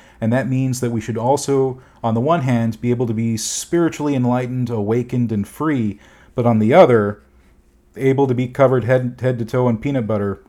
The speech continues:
metaphorically. You know, we can just live our lives however we want. But we see how that's happened. We've done that already. And if we take the Buddha's teachings on this in terms of rebirth, we recognize that we've had all the freedom we've wanted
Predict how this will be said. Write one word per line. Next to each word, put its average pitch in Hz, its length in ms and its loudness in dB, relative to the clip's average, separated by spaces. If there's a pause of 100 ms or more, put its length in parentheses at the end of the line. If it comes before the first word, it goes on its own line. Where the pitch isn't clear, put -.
(120)
metaphorically. 110 880 -2 (920)
You 104 60 -6
know, 104 100 -4
we 113 80 0
can 110 320 -2
just - 340 -8
live 127 300 2
our 127 160 4
lives 110 480 0
however 104 720 -4
we 101 220 -8
want. 92 600 -12 (960)
But 135 80 0
we 135 120 0
see 180 400 -6
how 151 180 -2
that's 143 220 -2
happened. 120 440 -6
We've 101 200 -6
done 139 280 -2
that 131 320 -4
already. 107 580 -2 (640)
And 113 140 -2
if 107 80 -4
we 117 80 0
take 151 260 -2
the 131 80 -2
Buddha's 131 320 -2
teachings 143 460 -4
on 117 220 0
this 117 440 -6 (220)
in 110 120 -2
terms 127 320 -2
of 107 160 -4
rebirth, 117 560 0
we 110 80 -2
recognize 117 640 -4
that 107 120 -6
we've 127 180 -6
had 151 520 -4
all 120 240 2
the 104 120 -6
freedom 107 500 -6
we've 87 220 -10
wanted 80 400 -12